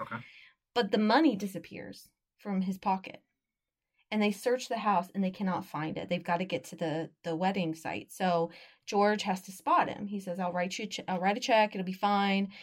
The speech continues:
Speaker 2: And then I'll just have to move money to cover it." He has to actually move this money from his business account to cover it.
Speaker 1: Okay.
Speaker 2: Also, George was the best man,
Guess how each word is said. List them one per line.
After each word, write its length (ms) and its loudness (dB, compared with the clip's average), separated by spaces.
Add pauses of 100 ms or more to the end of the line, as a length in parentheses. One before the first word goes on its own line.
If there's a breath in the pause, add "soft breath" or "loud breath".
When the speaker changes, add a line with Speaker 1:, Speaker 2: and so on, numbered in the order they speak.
(160 loud breath)
Speaker 2:
And 120 4
then 80 6
I'll 100 4
just 160 -6
have 140 -4
to 80 -4
move 240 -4
money 640 0
to 100 -12
cover 340 2
it." 160 -8 (1300 soft breath)
He 140 -8
has 200 2
to 180 -4
actually 300 -2
move 200 0
this 160 -6
money 220 -2
from 240 -6
his 200 -6
business 540 -4 (140)
account 400 -12 (420)
to 80 -18
cover 220 -6
it. 200 -12 (440)
Speaker 1:
Okay. 220 -10 (840 loud breath)
Speaker 2:
Also, 320 8
George 320 2
was 140 -8
the 100 -4
best 240 -2
man, 480 -2